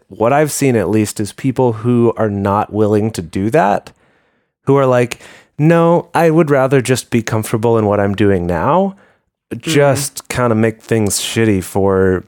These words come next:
Speaker 1: their polyamorous partners and, um, for themselves, you know?
Speaker 2: Yeah.
Speaker 1: It's like you're trying to
Speaker 2: I
Speaker 1: do
Speaker 2: mean
Speaker 1: something, but you're not willing to do the kind of deeper change to get there.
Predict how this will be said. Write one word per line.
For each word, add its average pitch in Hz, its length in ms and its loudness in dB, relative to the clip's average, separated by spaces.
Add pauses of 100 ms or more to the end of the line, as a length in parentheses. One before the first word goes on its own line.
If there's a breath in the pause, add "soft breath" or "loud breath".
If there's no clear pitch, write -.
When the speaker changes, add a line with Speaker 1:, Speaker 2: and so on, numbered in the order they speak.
(100)
Speaker 1:
their 95 160 0
polyamorous 98 580 -2
partners 170 600 0
and, 90 460 -4 (100)
um, 82 520 -4 (640)
for 117 160 0
themselves, 90 760 -4 (300)
you 95 100 -6
know? 98 380 0
Speaker 2:
Yeah. 123 320 -4 (180)
Speaker 1:
It's 107 140 -2
like 113 120 0
you're 113 120 0
trying 131 180 0
to 120 60 0
Speaker 2:
I - 40 0
Speaker 1:
do - 120 2
Speaker 2:
mean 123 80 2
Speaker 1:
something, 117 320 -2
but 107 120 -2
you're 113 120 0
not 107 180 -2
willing 107 280 0
to 104 100 -4
do 110 240 0
the 101 100 0
kind 104 180 -2
of 90 140 -6
deeper 107 320 -2
change 101 440 -2
to 87 60 -8
get - 300 -4
there. - 280 -10